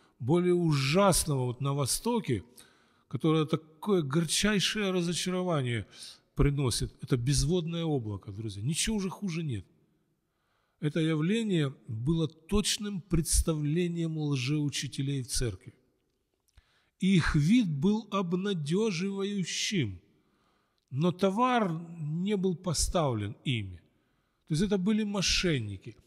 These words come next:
Они заходили в церковь, ну, имея авторитетнейший, пафоснейший вид. Плюс к тому, имея звания какие-то там, понимаете, регалии, может быть, ученые степени.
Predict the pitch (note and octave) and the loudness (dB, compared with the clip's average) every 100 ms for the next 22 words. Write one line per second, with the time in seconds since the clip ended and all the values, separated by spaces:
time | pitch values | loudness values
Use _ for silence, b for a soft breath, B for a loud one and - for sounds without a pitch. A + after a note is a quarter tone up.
0 | _ b b - D3+ F#3 F#3+ - F#3 G3+ | _ b b -10 -8 -6 -6 -8 -8 -8
1 | G3 E3+ - A3 G#3+ A3 C#3+ A2+ b b | -10 -10 -8 -6 -8 -8 -10 -10 b b
2 | b b E3 D#3+ D#3 D#3 _ E3 E3 G3+ | b b -16 -14 -12 -14 _ -10 -8 -8
3 | G3 - - F#3+ F3 - - C4+ - B3 | -8 -8 -4 -4 -4 -6 -4 -4 -4 -6
4 | A#3+ - - A#3 - - G#3+ - G3 F3 | -2 0 2 0 -2 -4 -4 -4 -8 -6
5 | - F#3+ D#3+ - F#3 D3+ C#3+ G#2 - _ | -6 -6 -6 -6 -6 -8 -8 -10 -12 _
6 | _ _ _ _ _ _ _ _ _ _ | _ _ _ _ _ _ _ _ _ _
7 | _ _ _ _ _ - F#3 F#3+ - G3+ | _ _ _ _ _ -2 0 0 -2 -4
8 | G#3 G#3 G#3 G#3 F#3 G3 G3+ D3+ B2+ D#3+ | -2 -4 -6 -8 -6 -4 -4 -2 -2 -2
9 | G3+ F#3+ E3+ C3+ B2+ A#2 A2+ A#2 B2+ A2+ | -2 -2 -6 -8 -10 -10 -12 -12 -16 -16
10 | A2 B2+ C3 D3+ C3 C3 E3 D3+ F3 G#3 | -16 -16 -12 -12 -8 -6 -6 -4 -4 -2
11 | F3 C#3+ C3 B2 A#2 A#2+ A2 b b b | -4 -6 -10 -12 -14 -14 -16 b b b
12 | D3 - G#3 G#3 F#3+ - - A3 A3 D#3 | -6 -4 -4 -4 -2 -2 -2 -4 -4 -6
13 | B2+ G#2 | -12 -16